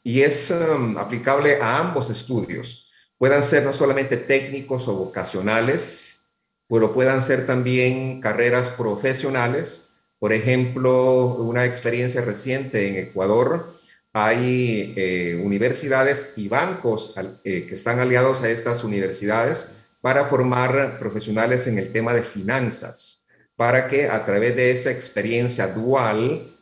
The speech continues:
hacer el trabajo en un banco, y así cuando la persona ya se gradúa de este programa profesional,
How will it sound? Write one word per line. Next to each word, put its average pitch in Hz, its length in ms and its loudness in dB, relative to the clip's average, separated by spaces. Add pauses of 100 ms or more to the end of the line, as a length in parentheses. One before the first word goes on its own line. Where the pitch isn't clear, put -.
hacer 110 260 -4
el 123 160 0
trabajo 120 560 2
en 117 240 0
un 101 180 0
banco, 104 600 -2 (240)
y 104 140 -2
así 131 300 0
cuando 110 680 2
la 90 140 -4
persona 117 340 0
ya 113 140 2
se 123 160 0
gradúa 117 460 0
de 95 120 0
este 117 220 -4
programa 113 640 0
profesional, 135 800 -4